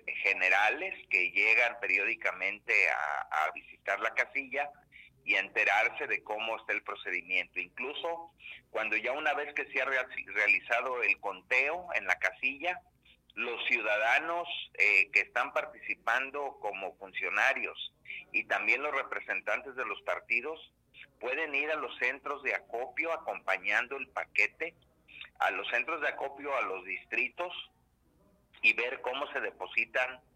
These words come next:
en las bodegas y se reciben las actas. Eh, es, es, es una cuestión que, que ya a raíz de la ciudadanización y del gran cambio que sufrió el sistema electoral mexicano hace ya un poquito más de treinta años,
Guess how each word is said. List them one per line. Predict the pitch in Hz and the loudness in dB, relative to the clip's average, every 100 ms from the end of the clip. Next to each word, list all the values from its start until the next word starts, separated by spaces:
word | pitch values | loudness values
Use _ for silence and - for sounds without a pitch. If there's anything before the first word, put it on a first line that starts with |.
| - - - | -20 -6 0
en | 98 | 4
las | 92 - | 2 2
bodegas | 90 101 127 143 147 - | -2 2 2 2 0 -2
y | |
se | - 90 | -4 -4
reciben | 85 - 107 117 | -4 -2 2 4
las | 104 80 - | 2 0 0
actas. | 80 - - - _ _ - - - - | 0 -2 -14 -16 _ _ -20 -16 -16 -2
Eh, | 92 101 | 2 4
es, | - 160 - - | 4 2 0 0
es, | 160 - - | 0 0 -2
es | 147 | 0
una | 170 170 | 0 -2
cuestión | 170 123 - 143 147 | -2 -6 -4 -4 -2
que, | - 135 110 87 - | 2 4 6 4 4
que | 120 107 | 2 4
ya | 143 165 165 151 120 | 4 4 6 6 6
a | |
raíz | 110 113 120 143 | 6 6 4 2
de | 151 | -2
la | 147 135 | -2 -2
ciudadanización | 123 110 104 104 101 - 98 - 123 135 139 _ _ - - - | -2 -2 0 0 -2 -6 -6 2 2 2 -6 _ _ -12 -12 -6
y | - 117 | -2 0
del | 120 117 110 107 110 110 | 2 0 2 2 2 2
gran | 120 147 160 | 4 2 0
cambio | 143 143 147 143 139 | 2 2 2 -8 -4
que | 123 | -6
sufrió | - 101 - 113 113 117 123 117 | -6 -14 -2 4 4 4 -2 -2
el | 104 - | -2 -4
sistema | - - 107 117 | -8 -4 0 2
electoral | 107 - 82 101 107 | 0 0 -2 -2 -2
mexicano | 107 - - 101 110 | -8 -6 2 2 2
hace | 104 - 95 | 0 -2 0
ya | 101 | 2
un | 98 | 0
poquito | - - - 101 | -6 -10 -8 -2
más | 98 98 | -2 -2
de | 92 | -4
treinta | - 87 - 87 73 | 0 0 0 -6 -4
años, | 67 90 - - | -4 -8 -8 -10